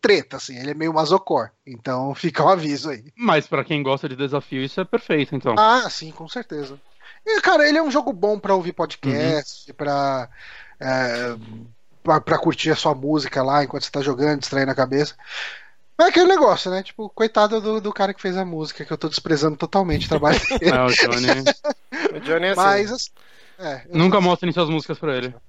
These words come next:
Speaker 3: Ainda mais depois que ele fica dublando o personagem dos jogos da Joy Masher, ele acha que, que ele é o
Speaker 2: Ah, não,
Speaker 3: Pequenas
Speaker 2: manja tudo agora.
Speaker 3: Galáxias dos indies. <laughs>
Speaker 2: Hum.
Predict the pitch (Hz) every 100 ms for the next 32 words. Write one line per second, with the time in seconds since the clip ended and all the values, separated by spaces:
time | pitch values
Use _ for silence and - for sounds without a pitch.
0 | - - - 131 151 165 180 185 180 -
1 | 170 - 170 151 135 139 156 147 139 135
2 | 139 135 135 131 127 135 135 127 127 131
3 | 123 127 151 - 139 135 135 135 - -
4 | - 147 123 110 - 139 139 165 190 196
5 | 156 190 156 151 143 147 113 147 139 139
6 | 135 170 165 127 - - - 208